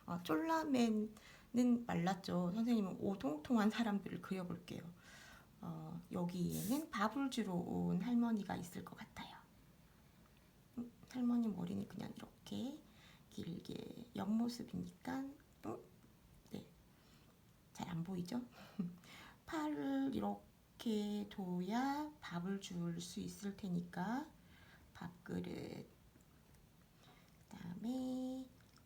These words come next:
여기서는 이제 먹이를 던져주는, 어, 여기 막 이제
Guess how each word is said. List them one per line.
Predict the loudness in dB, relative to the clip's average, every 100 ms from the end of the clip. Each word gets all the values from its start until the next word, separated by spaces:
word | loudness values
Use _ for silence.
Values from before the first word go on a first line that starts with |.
| -18
여기서는 | -16 -14 -8 -4 -2 -2
이제 | -4 -8 -8 -8 -14 -20 -20 -6
먹이를 | -4 -4 -2 -2 -2 -4
던져주는, | -2 -2 0 -4 -2 -4 -4 -8 -20 -20 -20 -20 -20 -20 -20 -10
어, | -8 -4 -4 -4
여기 | -6 -6
막 | -8 -8
이제 | -12 -14